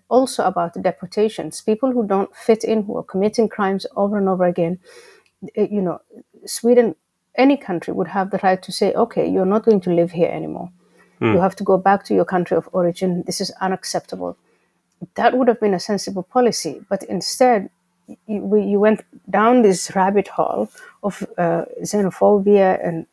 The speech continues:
Speaker 1: uh, and then later on, Islamophobia came around as a trendy word. And meanwhile, the population of immigrants from countries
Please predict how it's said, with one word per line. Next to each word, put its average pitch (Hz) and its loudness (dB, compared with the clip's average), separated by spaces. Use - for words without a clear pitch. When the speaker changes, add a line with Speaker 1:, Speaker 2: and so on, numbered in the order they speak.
Speaker 1:
uh, 165 -12
and 180 0
then 185 2
later 208 6
on, 180 -4
Islamophobia 190 0
came 185 2
around 175 2
as 175 -2
a 180 -4
trendy 185 2
word. 170 0
And 214 2
meanwhile, 240 6
the 196 2
population 214 2
of - -2
immigrants 226 0
from 233 2
countries 214 0